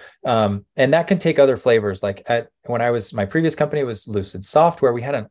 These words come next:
um, we called it order management. It was kind of like a license provisioning slash booking slash, um,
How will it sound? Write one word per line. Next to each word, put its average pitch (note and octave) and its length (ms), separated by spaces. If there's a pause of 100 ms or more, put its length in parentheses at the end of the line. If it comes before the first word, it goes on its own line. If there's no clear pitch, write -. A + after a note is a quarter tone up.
(120)
um, A2 360
we A2 80
called A#2+ 160
it G#2 80
order B2+ 220
management. G#2 440
It G2+ 40
was A2 120
kind E3 300
of F3+ 100
like D#3+ 200
a A2 220 (340)
license A#2+ 440
provisioning A#2+ 720
slash G#2+ 580 (100)
booking B2+ 560
slash, G#2+ 720 (380)
um, G2+ 600